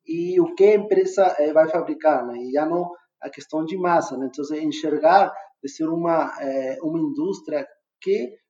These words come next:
vai entregar ao consumidor o que ele quer, né? Essa diferenciação, né? Que, mas tudo isso precisa, como falei anteriormente, de custos, né? Então, eh, para uma, uma empresa, uma indústria, uma,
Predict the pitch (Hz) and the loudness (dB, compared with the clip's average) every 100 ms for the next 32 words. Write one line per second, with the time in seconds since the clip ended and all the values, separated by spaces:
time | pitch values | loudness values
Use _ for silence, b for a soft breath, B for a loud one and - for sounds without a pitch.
0 | _ 147 190 202 185 160 143 175 165 156 | _ 2 4 4 0 2 4 4 4 0
1 | 151 139 139 135 127 143 170 156 139 160 | -2 -8 -8 -6 -6 -6 -6 -8 -8 -10
2 | 202 - 165 131 117 117 117 135 135 139 | -10 -8 -6 -4 -6 -12 -12 -14 -14 -10
3 | 139 139 160 156 160 139 110 117 b b | -8 -8 -8 -10 -8 -10 -12 -18 b b
4 | _ 135 135 139 _ _ 151 147 190 196 | _ -4 -4 -6 _ _ -10 -4 -2 0
5 | 175 190 208 - - 143 156 151 151 139 | -2 -4 -8 -12 -10 -10 -10 -10 -10 -8
6 | 131 - - _ - _ 135 135 135 135 | -10 -12 -16 _ -20 _ -10 -10 -8 -8
7 | 135 135 160 156 - b b 175 180 - | -8 -8 -8 -10 -14 b b -4 -4 -6
8 | 226 - - 123 120 135 135 123 143 151 | -8 -8 -8 -8 -6 -10 -10 -8 -2 0
9 | 151 B B B - 139 139 - 180 196 | -2 B B B -8 -6 -2 2 2 2
10 | 170 165 156 - 147 147 139 139 143 151 | 0 -2 -4 -6 -8 -4 -4 -2 -4 -4
11 | 151 139 127 123 151 - - - - - | -6 -8 -6 -6 -8 -8 -12 -12 -12 -18